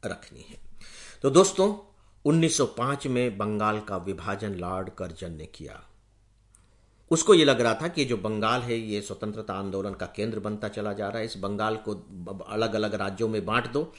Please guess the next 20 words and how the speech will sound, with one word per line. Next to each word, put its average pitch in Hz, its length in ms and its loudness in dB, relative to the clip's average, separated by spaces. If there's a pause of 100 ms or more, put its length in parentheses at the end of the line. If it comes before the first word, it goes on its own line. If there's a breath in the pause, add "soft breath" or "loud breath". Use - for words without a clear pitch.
(800 loud breath)
तो 214 160 8
ये 208 120 8
जो 196 100 6
स्वतंत्रता 175 520 2
आंदोलन 151 520 6
है, 156 120 2
ये 156 120 4
भी 147 120 0
बढ़ 104 200 0
जाएगा, 120 260 4
क्योंकि 156 220 0
उस 143 120 -2
समय 143 160 4
तक 135 140 0
गर्म 123 280 2
पंथियों 123 420 -2
के 120 100 -2
प्रभाव 110 400 0
के 117 120 -4
कारण 107 340 -2